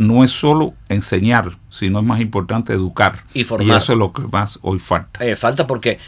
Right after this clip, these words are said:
Speaker 2: eh, profesionales mucho, pero, oye, realmente los valores, la honestidad, la sinceridad, eh, el, el darse. Monseñor Eduardo Boza Más Vidal tenía el famoso dicho en Venezuela que el que no vive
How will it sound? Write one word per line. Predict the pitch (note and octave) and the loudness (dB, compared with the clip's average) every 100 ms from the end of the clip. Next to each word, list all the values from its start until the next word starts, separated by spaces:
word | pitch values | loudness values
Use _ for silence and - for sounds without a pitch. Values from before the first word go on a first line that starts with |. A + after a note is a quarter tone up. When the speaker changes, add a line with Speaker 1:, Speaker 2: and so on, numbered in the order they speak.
| - | -6
Speaker 2:
eh, | C3+ B2 - | 0 0 -2
profesionales | B2+ B2 A#2+ A#2 D3 F#3+ | -2 -2 -2 -2 0 2
mucho, | D3 D#3 C#3+ G2+ | 2 2 0 -2
pero, | A2+ G#2+ F#2+ - - - | 0 0 -2 -12 -20 -8
oye, | A2+ D3 C3+ - | -4 -2 -4 -6
realmente | A2+ A#2 A#2 C#3+ C#3+ | -2 0 0 0 0
los | A#2+ | 0
valores, | A2 A2+ C#3 C#3 - _ _ - _ - - - - | 0 0 0 -2 -10 _ _ -20 _ -20 -20 -20 -10
la | A2 G#2 | -2 0
honestidad, | G#2 G2+ G#2+ G2 A2+ A2 - - | 0 -4 -4 2 2 2 -4 -6
la | A2 | -6
sinceridad, | - G#2 F#2 G2 G2 G#2 G2+ - - - - - - - | -4 -6 -4 -4 0 0 0 -6 -20 -20 -20 -20 -20 -12
eh, | A#2+ - A2+ A2 | -10 -4 -4 -2
el, | A#2+ | -2
el | G#2+ G#2 | -2 2
darse. | B2 C3 C3+ - G#2 - - - | 4 4 2 -4 -4 -8 -16 -4
Monseñor | A2+ A2+ G2 A2 D3 | -2 0 -2 2 4
Eduardo | D#3 B2 C#3+ C#3+ A#2+ | 2 2 0 0 0
Boza | C3+ C3 | -2 -2
Más | C3 C3+ | -2 0
Vidal | G#2 G#2 G#2 C3 - - - | 2 2 2 -2 -16 -20 -16
tenía | - G#2+ | -2 0
el | B2+ | 0
famoso | B2+ A#2+ B2+ - | 0 0 0 -2
dicho | C3+ A2+ | -4 -2
en | A2 | -2
Venezuela | A2+ A#2 - A#2 A#2 - | 0 -2 0 -2 -2 -2
que | B2 | -2
el | G2+ | -2
que | - G#2+ | -2 -2
no | B2+ C3+ | 0 -2
vive | A#2+ E3 G2 E2+ | 2 0 0 -6